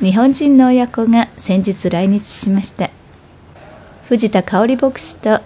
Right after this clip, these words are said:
息子さんのヨシア君。長野県で開催される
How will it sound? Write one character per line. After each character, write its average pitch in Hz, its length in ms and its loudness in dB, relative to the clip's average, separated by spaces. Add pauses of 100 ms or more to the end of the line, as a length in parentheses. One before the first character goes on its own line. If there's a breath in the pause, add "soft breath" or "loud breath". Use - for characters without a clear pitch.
息 196 220 0
子 233 140 0
さ 214 180 -2
ん 202 100 0
の 196 120 -2
ヨ 190 160 0
シ 226 200 -6
ア 208 100 -2
君。 190 300 -8 (1160 loud breath)
長 208 240 4
野 302 80 0
県 277 220 4
で 233 120 0
開 233 200 -2
催 233 240 -4
さ 214 180 -6
れ 214 140 -4
る 220 200 0